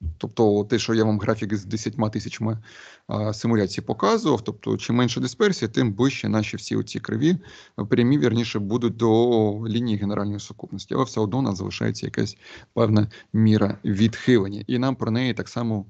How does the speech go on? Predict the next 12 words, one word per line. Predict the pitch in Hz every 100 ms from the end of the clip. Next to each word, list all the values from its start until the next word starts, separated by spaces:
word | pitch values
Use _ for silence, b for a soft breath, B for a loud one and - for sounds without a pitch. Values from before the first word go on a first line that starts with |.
| -
необхідно | 113 104 - 113 104
пам'ятати. | 101 110 104 98 85 - -
І | - 175
ось | 120
тут | 113 139 139
якраз | 120 127 127 - B B
два | 113 101 131
оцінювача. | 120 - 104 104 101 - 104
Вони | 107 104 123 117
обидва | 110 101 101 104
є | 101 107
незміщеними, | 113 113 202 208 - 165 151 151